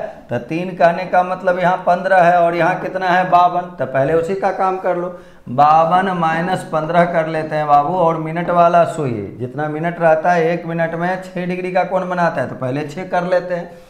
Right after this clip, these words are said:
अब माइनस करना है कितना, तो ये केवल ध्यान दो, अगर यहाँ घंटा वाला आगे बढ़ा है, यानी आपके एंगल को घटा दिया है, कितना घटाया है, पहले ये छोटा वाला के लिए इधर घटाना, इधर बड़ा वाला निकाल सकते, ये, ये बड़ा वाला है, ये छोटा वाला,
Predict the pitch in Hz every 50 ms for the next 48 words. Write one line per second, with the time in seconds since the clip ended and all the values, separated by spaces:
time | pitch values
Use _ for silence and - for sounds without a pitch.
0 | - - - - - _ - 202 208 214 214 196 185 180 185 196 202 202 190 -
1 | - - 156 131 127 131 135 139 - - 226 226 226 190 143 117 95 - - -
2 | - - _ - 135 151 196 214 208 202 208 202 196 196 190 185 165 165 151 139
3 | 123 113 98 90 85 - - - _ _ _ _ _ 127 123 123 120 120 123 156
4 | 185 196 185 139 139 147 156 190 208 - - 123 127 135 151 143 - 147 151 156
5 | - 185 185 185 185 185 185 185 185 185 196 190 185 175 180 175 170 170 175 170
6 | 170 180 185 175 175 170 170 170 180 180 175 175 175 180 180 175 196 202 202 190
7 | 160 135 143 139 131 135 139 127 117 107 104 101 98 95 78 98 80 - - -
8 | _ _ _ _ - 175 175 202 208 214 226 226 214 165 135 151 147 143 131 120
9 | 120 123 127 127 120 107 98 101 98 87 85 - - - _ _ _ 123 123 135
10 | 160 175 180 196 240 285 269 - - - - 117 107 - 135 143 160 165 175 175
11 | 170 170 170 170 180 175 175 185 180 165 180 180 185 196 196 208 214 165 135 -
12 | 139 135 143 147 156 170 185 185 190 190 190 185 190 190 185 185 208 185 160 143
13 | 131 123 117 113 131 147 156 156 156 160 170 180 190 180 165 151 135 135 139 139
14 | 139 143 165 156 185 196 202 202 220